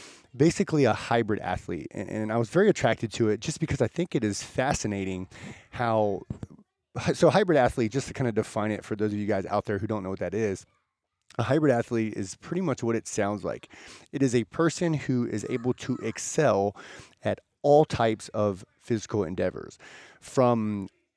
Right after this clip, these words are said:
all the way at the highest end of the endurance realm. So we're talking triathlons, ultra marathons, marathons, you name it, anything specifically around longer endurance stuff,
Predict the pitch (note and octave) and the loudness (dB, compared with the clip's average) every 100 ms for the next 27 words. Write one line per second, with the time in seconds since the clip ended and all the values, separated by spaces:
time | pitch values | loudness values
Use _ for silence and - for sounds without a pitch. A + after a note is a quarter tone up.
0 | - C#3+ C#3 C3+ B2+ A#2 G2+ - B2 B2 | 2 6 6 6 4 0 -6 -4 0 2
1 | B2+ - - B2 A#2 A#2 - G2 G2+ F#2 | 2 -2 -6 -2 -2 -2 -4 -4 -4 -6
2 | F#2 C3+ C3+ - B2+ C3 C3+ B2+ G2+ F#2 | 0 0 0 -2 0 2 2 0 -2 -6
3 | - F2+ - C#2+ G#2 A#2 B2+ A#2+ A#2+ A#2+ | -4 -6 -6 -6 0 0 0 2 4 4
4 | A#2+ A#2+ - - B2 B2 A#2+ A#2 A2+ A2 | 2 0 -4 -4 -2 0 0 0 0 0
5 | A#2 A2 A2 G#2+ - A#2 B2 A#2 B2+ A2+ | 0 2 0 -4 -4 -2 0 0 0 2
6 | A2+ A2+ G#2+ - - - - - - - | 2 0 -2 -6 -12 -16 -20 -20 -20 -20
7 | - C#3 C#3 A#2 G2+ - C3 C#3+ D#3 D#3+ | 0 2 4 2 0 -4 -2 0 0 -2
8 | D#3 - - A2+ - A#2 A#2 B2+ A#2 G#2+ | -2 -4 -6 -6 -4 -4 -2 0 0 2
9 | G#2+ G2+ F#2 F2 G2 G#2 G#2 E2 F#2+ A2 | 0 0 -4 -6 -4 -2 -4 -6 -4 -4
10 | C#3 - D3+ D3+ | -4 -2 -4 -4